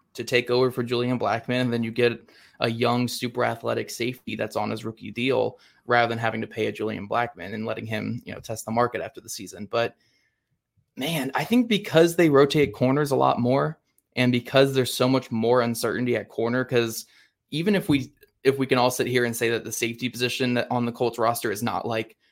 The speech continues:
phenomenal, it's still better than most of the position groups on the roster just because you have Rodney Thomas, who's played really well last year, Julian Blackmon, who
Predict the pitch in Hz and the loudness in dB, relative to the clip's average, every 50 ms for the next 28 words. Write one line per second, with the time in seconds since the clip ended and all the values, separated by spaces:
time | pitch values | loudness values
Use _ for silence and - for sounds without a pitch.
0 | _ _ - - 123 117 110 107 98 85 98 123 135 147 156 170 175 180 - _ | _ _ -10 -6 -4 -4 -4 -4 -6 -6 -4 -2 0 0 2 0 0 -4 -8 _
1 | _ _ _ _ _ _ _ - 131 - - - - 220 - - 131 127 135 151 | _ _ _ _ _ _ _ -2 -2 0 -2 -2 -2 -4 -4 -6 -4 0 2 2
2 | 165 143 135 131 127 123 123 - 202 202 - - 208 208 190 175 165 190 202 - | 2 4 2 2 2 2 2 2 0 0 0 -2 -2 -2 -4 0 2 2 2 2
3 | 226 196 196 214 233 226 226 - - - - 185 196 196 190 196 196 196 196 - | 0 -2 -2 -2 -4 -4 -6 -10 -10 -4 -2 0 0 2 2 2 2 2 0 0
4 | 202 156 143 - - 143 135 139 - 131 127 131 127 - 131 123 127 123 127 127 | -2 -2 -2 -4 -4 -4 -4 -2 0 0 0 2 2 0 -2 -2 0 2 2 2
5 | 127 123 - - - - - _ _ - 123 127 127 127 123 - 131 127 127 127 | 2 0 -4 -10 -20 -20 -20 _ _ 2 4 4 4 2 0 0 0 2 2 2
6 | 127 123 123 - - 117 117 - _ _ _ - 120 117 117 120 120 120 117 113 | 0 -2 -2 -4 -6 -6 -8 -10 _ _ _ -2 -2 0 0 0 0 0 2 2
7 | 113 110 113 117 113 113 117 - - - 120 117 113 113 - 117 113 117 117 110 | 0 0 0 0 -2 -4 -4 -6 -6 -4 -2 -2 -2 -2 -4 -4 -4 -4 -4 -4
8 | - 113 110 110 113 - 107 98 110 113 117 110 107 104 - | -4 -2 -2 -2 -4 -6 -6 -6 -6 -4 -2 -2 -2 -2 -4